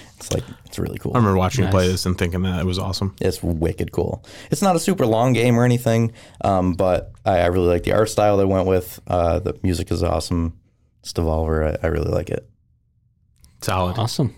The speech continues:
Speaker 3: B.
Speaker 2: What do you got for B, Brandon?
Speaker 3: I got Banjo-Kazooie.
Speaker 2: Ooh, I knew it was coming.
Speaker 1: Very nice.
Speaker 3: Fucking love Banjo-Kazooie,
Speaker 1: The
Speaker 3: man.
Speaker 1: original?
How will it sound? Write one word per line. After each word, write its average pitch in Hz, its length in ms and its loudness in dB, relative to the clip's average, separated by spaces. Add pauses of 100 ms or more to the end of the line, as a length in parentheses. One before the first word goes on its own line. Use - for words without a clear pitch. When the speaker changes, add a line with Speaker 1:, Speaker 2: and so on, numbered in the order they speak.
(1200)
Speaker 3:
B. 131 460 2 (340)
Speaker 2:
What - 80 -4
do 98 60 2
you - 20 2
got 92 140 0
for 92 100 -2
B, 90 160 0
Brandon? 92 360 0 (120)
Speaker 3:
I 151 160 -2
got 92 440 -4 (100)
Banjo-Kazooie. 139 1300 0
Speaker 2:
Ooh, 95 420 2
I 98 100 0
knew 95 200 4
it 98 40 4
was 95 140 0
coming. 90 420 0
Speaker 1:
Very 107 220 0
nice. 120 360 0 (160)
Speaker 3:
Fucking 117 440 0
love 98 240 -2
Banjo-Kazooie, 101 800 -10
Speaker 1:
The 123 100 4
Speaker 3:
man. 110 100 4
Speaker 1:
original? 120 460 2